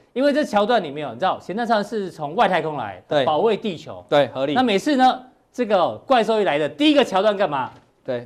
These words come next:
Speaker 1: 攻击除油槽。
Speaker 2: 哦。
Speaker 1: 之后呢，再攻击电塔。
Speaker 2: 攻击台湾，呃，攻击全球的能源设备。
Speaker 1: 对，因为他来搜刮能源，所以来攻击除油槽。
Speaker 2: 对。对。
Speaker 1: 所以咸蛋出-，超人就会出来跟他对抗。
Speaker 2: 对。
Speaker 1: 可是呢，因为就我们刚讲，现在油价已经不值钱了，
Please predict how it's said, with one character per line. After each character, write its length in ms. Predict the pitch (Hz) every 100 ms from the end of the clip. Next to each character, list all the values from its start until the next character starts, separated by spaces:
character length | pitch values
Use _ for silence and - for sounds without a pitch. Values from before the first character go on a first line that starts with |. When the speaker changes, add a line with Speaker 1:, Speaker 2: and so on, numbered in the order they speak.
| -
Speaker 1:
攻 240 | - 277 285
击 340 | 214 208 208
除 480 | - - 185 220 240
油 300 | 196 190 202
槽。 380 | - 160 147 -
Speaker 2:
哦。 380 | 139 151 135 110
Speaker 1:
之 160 | - 233
后 120 | 233
呢， 240 | 214 208
再 180 | 185 233
攻 200 | 208 208
击 120 | 170
电 220 | 147 185 127
塔。 180 | 101 -
Speaker 2:
攻 200 | 240 262
击 300 | 202 190 190
台 220 | 180 180
湾， 160 | 208 185
呃， 160 | 208
攻 140 | 190 254
击 40 |
全 240 | 208 175 185
球 160 | 180
的 160 | 160 165
能 140 | 156
源 160 | 180 185
设 200 | 175 202
备。 180 | 202 165 185
Speaker 1:
对， 220 | 220 123
因 80 | 233
为 80 | 226
他 140 | 240
来 100 | 196
搜 220 | 185 226
刮 140 | 220 220
能 180 | 180
源， 180 | 165 139
所 140 | 120 214
以 20 |
来 100 | -
攻 200 | 220 214
击 100 | 185
除 140 | -
油 100 | 156
槽。 240 | 156 127 -
Speaker 2:
对。 100 | 156
对。 20 | 147
Speaker 1:
所 60 |
以 60 | 190
咸 160 | -
蛋 140 | 208 226
出-， 100 | 220 190 175 - -
超 180 | - 190
人 240 | 180 151 147
就 140 | 202
会 60 | 185
出 160 | -
来 100 | 175
跟 80 | 147
他 80 | 151
对 220 | 151 151
抗。 200 | 131 143 - -
Speaker 2:
对。 180 | 127 110 _
Speaker 1:
可 80 | -
是 140 | 160 233
呢， 180 | 214
因 100 | 214
为 80 | 214
就 120 | 190
我 40 | 208
们 80 | 160
刚 100 | 170
讲， 160 | 131 - _
现 100 | -
在 80 | 226
油 160 | 185 190
价 360 | 190 208 151
已 20 | 120
经 140 | 165
不 80 | 190
值 180 | - 135
钱 180 | -
了， 80 | 98